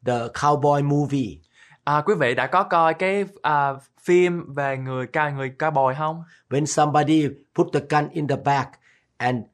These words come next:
Speaker 1: that person surrender, that person raise the hand up.
Speaker 2: Và khi một người mà chĩa súng vào, vào quý vị thì cái, cái người đó thì phải giơ tay lên đầu hàng.
Speaker 1: Which mean that I'm not fighting with you.
Speaker 2: Có nghĩa rằng là tôi không có muốn, à, đánh với lại anh nữa.
Speaker 1: I surrender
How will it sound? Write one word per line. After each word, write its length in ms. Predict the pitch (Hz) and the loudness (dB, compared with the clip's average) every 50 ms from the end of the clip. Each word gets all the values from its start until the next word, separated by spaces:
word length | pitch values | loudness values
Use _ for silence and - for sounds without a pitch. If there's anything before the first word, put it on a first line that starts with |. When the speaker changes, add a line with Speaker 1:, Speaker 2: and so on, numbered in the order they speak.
| _ _ - | _ _ -2
Speaker 1:
that 140 | 143 151 156 127 - | -2 -2 -2 0 2
person 320 | 156 151 143 - 156 143 | 2 2 2 0 -4 -4
surrender, 580 | - - 160 147 147 147 143 139 151 151 147 156 - - | 0 0 0 2 2 0 0 0 -2 -2 -2 -2 -4 -2
that 140 | 127 147 143 143 | -2 -2 -2 0
person 440 | 151 147 135 - 147 135 131 127 - - | 0 -2 0 0 -4 -4 -4 -6 -8 -4
raise 300 | 135 143 147 139 - - | -2 -2 -2 -2 -4 -6
the 60 | 135 | -4
hand 240 | 110 113 117 117 120 - 117 | -2 -2 -2 -4 -4 -4 -6
up. 80 | 110 - - _ _ _ | -6 -6 -6 _ _ _
Speaker 2:
Và 120 | - 160 165 | -2 -2 0
khi 180 | 160 202 214 | 2 2 2
một 240 | 214 190 170 156 156 | 4 4 2 2 2
người 220 | 156 156 156 160 160 | 2 2 0 2 2
mà 180 | 156 151 147 147 | 2 0 0 -2
chĩa 240 | 143 117 113 151 202 | -2 0 0 0 0
súng 280 | - 208 190 214 247 | 2 0 0 0 0
vào, 240 | 233 180 151 147 139 | 0 2 2 2 0
vào 180 | 135 139 131 127 | 0 -2 -2 0
quý 140 | 139 190 208 | 0 -2 -2
vị 220 | 160 131 120 131 | 0 -2 -2 -2
thì 140 | 151 135 127 147 - - - _ - | -2 -4 -6 -6 -12 -20 -20 _ -6
cái, 100 | 185 190 | -6 -4
cái 160 | 196 214 208 | -2 -4 -2
người 260 | 196 170 156 147 139 | 0 0 2 2 2
đó 180 | 135 143 170 190 | 2 0 0 0
thì 80 | 175 147 | -2 -4
phải 180 | - 139 147 | -4 -4 -2
giơ 160 | 151 170 170 170 | -2 -2 -2 -2
tay 140 | 165 156 151 | -4 -4 -2
lên 180 | 156 151 143 | -2 -2 -2
đầu 140 | 139 131 120 | -2 -2 -2
hàng. 320 | 120 135 127 120 113 107 110 - - _ _ | -2 -6 -8 -8 -8 -10 -16 -20 -20 _ _
Speaker 1:
Which 260 | 127 165 165 - 143 | 0 0 0 0 0
mean 220 | 160 160 165 160 160 | 2 2 4 4 4
that 200 | 156 147 147 - | 2 2 2 0
I'm 160 | 147 147 147 | 0 0 2
not 140 | 147 151 147 - - | 0 0 -2 -4 0
fighting 360 | - 170 165 170 170 175 160 139 | 2 2 2 2 2 0 0 0
with 360 | 147 147 - 113 131 127 107 | 0 -2 -2 -2 -4 -4 -4
you. 140 | 95 87 78 _ _ - - - _ _ _ _ | -6 -10 -16 _ _ -20 -20 -20 _ _ _ _
Speaker 2:
Có 140 | 190 226 247 | 2 2 4
nghĩa 280 | 226 180 160 175 226 | 4 2 2 2 2
rằng 180 | 214 185 170 165 | 2 2 0 2
là 300 | 160 156 147 135 127 - _ _ _ | 2 2 2 0 -2 -6 _ _ _
tôi 220 | - 170 175 180 | 2 4 4 4
không 380 | 175 - - 185 180 175 175 170 | 2 0 0 2 2 2 0 0
có 240 | 185 175 170 175 208 | 2 4 4 4 4
muốn, 420 | 196 185 185 202 226 240 226 180 _ | 2 0 -2 -2 -4 -6 -12 -12 _
à, 140 | - 147 147 | -4 -4 -2
đánh 240 | 143 147 156 190 220 | -2 -2 -4 -2 -4
với 100 | 226 214 | -4 -4
lại 120 | 160 127 | -2 -2
anh 220 | - 135 139 147 139 | -2 -2 -4 -4 -6
nữa. 320 | 127 113 113 120 156 175 - _ - 127 | -8 -6 -6 -8 -8 -8 -12 _ -4 -2
Speaker 1:
I 60 | 139 | -2
surrender 580 | 139 - - 147 147 147 151 151 156 151 151 | -2 0 0 2 2 2 2 0 0 -2 -2